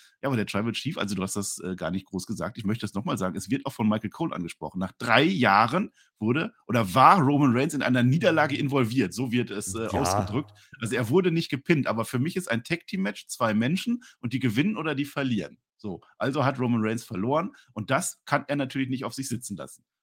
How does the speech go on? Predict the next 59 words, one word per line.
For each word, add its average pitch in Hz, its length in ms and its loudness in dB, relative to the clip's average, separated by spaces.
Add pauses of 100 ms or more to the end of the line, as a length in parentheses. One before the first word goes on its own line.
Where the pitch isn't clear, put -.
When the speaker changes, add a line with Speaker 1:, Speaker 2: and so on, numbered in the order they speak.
Speaker 1:
Und 113 100 -14
deswegen 127 280 -4
muss 143 120 -6
ich 151 100 -4
jetzt 135 180 -4
Sami 131 200 2
Zayn 101 280 -2
verantworten. - 360 -16 (840)
Speaker 2:
Ja, 135 560 0
ähm, 123 320 0
natürlich 117 340 -2
was 110 120 -4
mit 110 60 0
den 101 80 -4
drei 92 160 0
Jahren, 101 260 0
da 101 140 -2
hat 113 100 -6
man 101 120 -2
ein 95 40 -6
bisschen 107 240 -4
was 95 140 -2
vergessen. 101 380 -4
Vielleicht 95 360 -2
letztes 92 280 -6
Jahr 90 120 0
Royal 85 200 -2
Rumble, 82 180 -6
das 82 120 -8
könnte 90 220 -8
schon 90 120 -8
sein, 82 200 -6
das 85 140 -8
war 85 60 -6
eine 85 100 -6
D-Q-Niederlage 85 720 -6
gegen 80 180 -10
Rollins, 98 300 0
aber 101 140 0
das 95 120 -4
ist 95 140 -6
egal. 90 300 0 (280)
Die, 120 80 2
die 135 80 4
Story 151 360 2
ist 139 260 0
genau 107 240 2
das 110 320 0
richtig, 101 500 -4
ja? 104 100 2
Und 95 260 -4
das 113 120 0
ist 113 120 -6
der 98 60 2
Punkt, 120 220 -2
warum 98 140 0
man 98 80 0
drauf 92 160 -4
rumreitet. 107 480 0